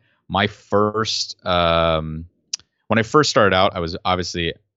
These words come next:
totally, I was totally fucked. I mean, I was super depressed after eight years of dental school and residency.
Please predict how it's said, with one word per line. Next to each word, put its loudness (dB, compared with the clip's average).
totally, 0
I -2
was 0
totally 2
fucked. -4
I -8
mean, -2
I 2
was -4
super -2
depressed 0
after 0
eight -6
years -4
of -6
dental -2
school -8
and -4
residency. -4